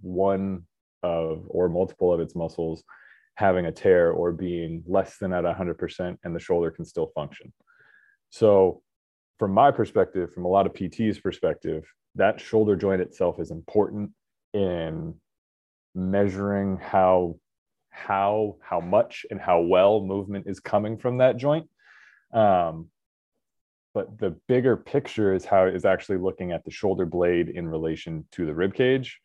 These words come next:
because that, that relationship will dictate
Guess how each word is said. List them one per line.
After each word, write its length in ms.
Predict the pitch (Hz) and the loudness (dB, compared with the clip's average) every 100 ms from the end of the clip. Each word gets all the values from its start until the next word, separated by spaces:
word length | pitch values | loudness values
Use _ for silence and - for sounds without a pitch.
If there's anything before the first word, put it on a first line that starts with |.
| - _ _ _ _ _ - | -20 _ _ _ _ _ -12
because 340 | 87 92 82 | -4 -4 0
that, 320 | 82 101 110 - _ _ _ _ _ _ - | 4 6 4 -2 _ _ _ _ _ _ -12
that 360 | 98 110 135 110 | 2 4 4 4
relationship 680 | 98 90 - 82 - 87 - | -4 -4 -6 -14 -6 -6 -4
will 220 | 92 82 - | -4 -4 -2
dictate 540 | 120 - - 87 76 | -2 -2 -6 -6 -6